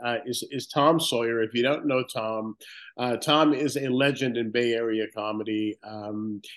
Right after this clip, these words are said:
there are so many of us, including, and my, and especially myself, who, whose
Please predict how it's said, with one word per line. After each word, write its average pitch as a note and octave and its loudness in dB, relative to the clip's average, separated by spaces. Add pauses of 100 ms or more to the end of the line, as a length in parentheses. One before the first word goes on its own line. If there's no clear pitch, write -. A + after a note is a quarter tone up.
(160)
there B2+ 0
are B2 -2
so C#3+ 4
many C#3+ 6
of C3 4
us, A#2+ 2
including, C3+ 4
and B2+ -4
my, A#2+ -2
and B2 -4
especially C#3+ 0
myself, A2+ -2
who, A#2 0
whose B2 -2